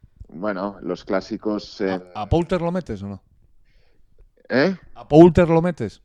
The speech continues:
Speaker 1: No, Poulter, no, no. Bueno, Poulter tiene que hacer maravillas. Eh, Poulter está, está en el, en, en el,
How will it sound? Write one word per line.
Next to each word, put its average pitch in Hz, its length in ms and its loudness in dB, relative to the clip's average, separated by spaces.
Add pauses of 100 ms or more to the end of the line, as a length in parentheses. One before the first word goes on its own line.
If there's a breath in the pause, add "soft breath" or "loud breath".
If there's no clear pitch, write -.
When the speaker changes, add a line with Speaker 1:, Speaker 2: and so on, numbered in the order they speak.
Speaker 1:
No, 92 640 -4
Poulter, 60 340 -16
no, 69 240 -16
no. 71 260 -14
Bueno, 73 340 -10
Poulter 78 360 -10
tiene 78 160 -8
que 69 60 -10
hacer - 200 -8
maravillas. 78 760 -6 (120)
Eh, 71 60 -20 (120)
Poulter 76 360 -10
está, 82 480 -8 (500)
está 80 400 -8
en 78 80 -12 (140)
el, 65 440 -6 (120)
en, 78 220 -14 (720)
en 78 580 -18
el, 57 640 -10